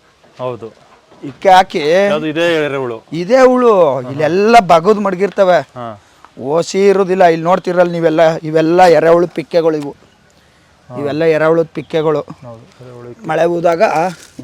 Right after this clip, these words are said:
Speaker 2: ಇಲ್ಲೆಲ್ಲ ಬಂದ್ಬಿಡ್ತವೆ, ಪಿತಿ ಪಿತಿ ಪಿತಿ ಅಂತವೆ. ನೋಡ್ರಿ ಇಲ್ಲೆಲ್ಲ ರಂಧ್ರ ಮಾಡವೆ ನೋಡಿ.
Speaker 1: ಹೌದು, ಹೌದು.
Speaker 2: ಇಲ್ಲೆಲ್ಲ
Speaker 1: ಇದೆಲ್ಲ
Speaker 2: ಇದೆಲ್ಲ
Speaker 1: ನಾಟಿ
Speaker 2: ಎರೆಹುಳು
Speaker 1: ಎರೆಹುಳು
Speaker 2: ದನ.
Speaker 1: ಮಾಡಿರೋದು.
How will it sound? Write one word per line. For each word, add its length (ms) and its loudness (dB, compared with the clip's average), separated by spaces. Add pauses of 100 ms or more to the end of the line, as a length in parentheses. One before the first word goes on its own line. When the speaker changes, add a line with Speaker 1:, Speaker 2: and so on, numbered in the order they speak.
Speaker 2:
ಇಲ್ಲೆಲ್ಲ 460 0
ಬಂದ್ಬಿಡ್ತವೆ, 540 0
ಪಿತಿ 260 -6
ಪಿತಿ 220 -10
ಪಿತಿ 540 0
ಅಂತವೆ. 340 2 (640)
ನೋಡ್ರಿ 220 0
ಇಲ್ಲೆಲ್ಲ 300 2
ರಂಧ್ರ 300 2
ಮಾಡವೆ 320 2
ನೋಡಿ. 200 -4
Speaker 1:
ಹೌದು, 340 -12
ಹೌದು. 340 -20 (160)
Speaker 2:
ಇಲ್ಲೆಲ್ಲ 260 2
Speaker 1:
ಇದೆಲ್ಲ 260 2
Speaker 2:
ಇದೆಲ್ಲ 180 6
Speaker 1:
ನಾಟಿ 120 4
Speaker 2:
ಎರೆಹುಳು 200 4
Speaker 1:
ಎರೆಹುಳು 260 2
Speaker 2:
ದನ. 60 -2
Speaker 1:
ಮಾಡಿರೋದು. 400 -8